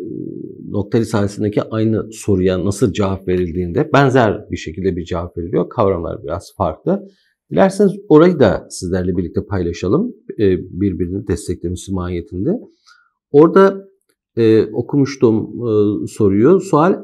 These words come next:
ezeliyeti madde ve harekatı zerretten, zerrattan, harekatı zerrattan teşekkülü enva gibi umur batılaya neden ihtimal veriliyor?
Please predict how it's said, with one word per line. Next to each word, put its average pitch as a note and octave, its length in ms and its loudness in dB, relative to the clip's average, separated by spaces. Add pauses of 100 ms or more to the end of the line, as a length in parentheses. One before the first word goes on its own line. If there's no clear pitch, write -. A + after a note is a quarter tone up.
ezeliyeti D3 480 2
madde D3+ 480 2
ve E3 80 0
harekatı C3+ 640 0
zerretten, A2 640 2 (520)
zerrattan, A2 640 0
harekatı G2+ 540 -2
zerrattan G2 640 -2
teşekkülü B2+ 640 0
enva G#2+ 560 2
gibi F#2 380 0 (520)
umur B2 420 4
batılaya G#2 500 2
neden D3 420 0
ihtimal F2+ 480 -8
veriliyor? D#2 460 -8